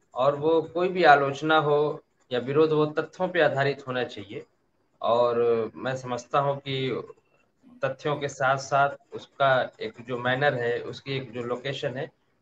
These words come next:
उसका भी ध्यान रखना चाहिए। विदेश में जाके, अ, इस तरह की बातें करना,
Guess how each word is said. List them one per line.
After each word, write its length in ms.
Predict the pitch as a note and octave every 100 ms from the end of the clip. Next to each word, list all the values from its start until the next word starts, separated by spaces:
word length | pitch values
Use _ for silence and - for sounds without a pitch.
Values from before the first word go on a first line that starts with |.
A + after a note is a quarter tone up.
| -
उसका 280 | F3 G#3
भी 140 | F3+ D#3+
ध्यान 300 | C#3 C#3 B2
रखना 240 | - A2
चाहिए। 280 | G#2 F#2+ G2 _ _ _ C3+
विदेश 340 | D3 F3+ F3+
में 140 | E3
जाके, 460 | D3+ D#3 D#3+ E3 E3
अ, 160 | D3+ - _ _ -
इस 400 | C3 C3 C3 D3
तरह 160 | D3+ C#3+
की 120 | C#3+
बातें 440 | C3+ C#3 C3+ D#3
करना, 400 | C#3 A2+ A2+ E3+